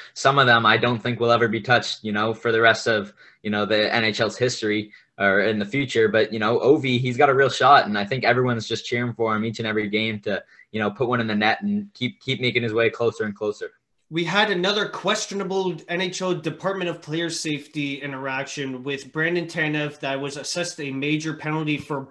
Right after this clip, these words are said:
Speaker 2: boarding Jared Tenorti. Uh, you know, I think personally, uh, as the play unfolded, it seemed as though Tanev was, uh, kind of finishing his body check on, uh, Jared Tenorti. It didn't seem vicious at all.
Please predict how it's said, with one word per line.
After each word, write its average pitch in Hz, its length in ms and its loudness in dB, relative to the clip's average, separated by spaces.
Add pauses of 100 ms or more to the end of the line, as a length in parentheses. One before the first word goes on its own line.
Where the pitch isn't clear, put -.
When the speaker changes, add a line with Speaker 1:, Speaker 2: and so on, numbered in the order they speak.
Speaker 2:
boarding 147 480 -4
Jared 143 400 -4
Tenorti. 131 720 -8 (320)
Uh, 120 320 -8
you 147 120 -6
know, 151 140 -2
I 180 140 2
think 240 480 -4 (280)
personally, 180 840 -2 (260)
uh, 139 400 0
as 156 160 -2
the 156 100 -4
play 180 280 -2
unfolded, 156 680 -2
it 147 120 -6
seemed 185 260 -6
as 185 140 -6
though 175 160 -4
Tanev 151 560 -4
was, 135 720 -4 (260)
uh, 135 200 -8
kind 180 180 -4
of - 100 -8
finishing 180 420 -4
his 165 160 -4
body 147 360 -4
check 165 400 -8
on, 143 420 -6 (380)
uh, 123 340 -8 (220)
Jared 156 260 -4
Tenorti. 139 540 -6
It 147 100 -4
didn't 196 200 -2
seem 196 320 -4
vicious 160 640 -6
at 170 160 -4
all. 180 400 -2